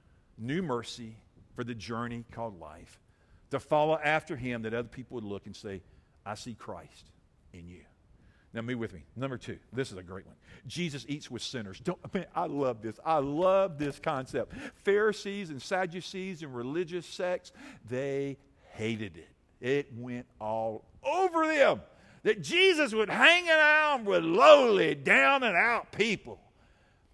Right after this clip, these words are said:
But, you know, I, I've been thinking about this a lot. And, and here the text talks about when he calls Matthew, he calls Levi forward. But, you know, what I've learned over my Christian walk with Jesus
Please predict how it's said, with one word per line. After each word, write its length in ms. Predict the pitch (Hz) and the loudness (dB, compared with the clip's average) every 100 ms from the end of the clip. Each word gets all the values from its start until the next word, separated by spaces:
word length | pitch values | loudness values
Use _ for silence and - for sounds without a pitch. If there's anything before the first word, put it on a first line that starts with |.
| _ | _
But, 180 | 202 190 | -8 -8
you 120 | 220 | -12
know, 300 | 247 233 214 - - | -8 -8 -8 -10 -12
I, 100 | 180 - | -10 -8
I've 100 | 175 | -10
been 120 | 233 | -8
thinking 240 | 233 190 160 | -6 -6 -4
about 160 | 135 | -6
this 160 | 120 - | -8 -10
a 40 | |
lot. 300 | 107 90 80 - | -10 -10 -10 -8
And, 180 | 123 135 | -8 -6
and 180 | 139 113 - | -6 -8 -4
here 280 | 180 180 - - - | 0 0 -2 -14 -12
the 100 | - | -10
text 340 | 139 170 151 - | -2 -2 -2 -6
talks 160 | 151 | -8
about 180 | 156 135 | -6 -8
when 100 | 143 | -8
he 60 | 143 | -10
calls 360 | - 147 143 | -6 -4 -4
Matthew, 340 | 127 143 135 151 | -4 -4 -4 -10
he 40 | |
calls 260 | 135 151 131 | -6 -6 -4
Levi 400 | 143 135 139 131 | -6 -4 -4 -6
forward. 420 | - 135 135 127 _ - _ _ _ _ | -8 -10 -10 -10 _ -20 _ _ _ _
But, 240 | 185 170 - _ _ | -8 -8 -10 _ _
you 120 | 196 | -18
know, 260 | 202 190 190 _ _ _ _ - | -14 -14 -16 _ _ _ _ -16
what 160 | 214 247 | -10 -6
I've 180 | 233 147 | -6 -6
learned 540 | 131 135 147 165 165 - _ - - | -8 -8 -8 -8 -12 -16 _ -16 -8
over 180 | 147 147 | -8 -6
my 180 | 139 120 _ | -8 -10 _
Christian 500 | - 180 160 - 151 | -12 -10 -10 -12 -12
walk 320 | 135 127 127 113 | -6 -6 -6 -8
with 140 | 107 | -16
Jesus 540 | 101 101 107 107 - | -14 -16 -18 -20 -20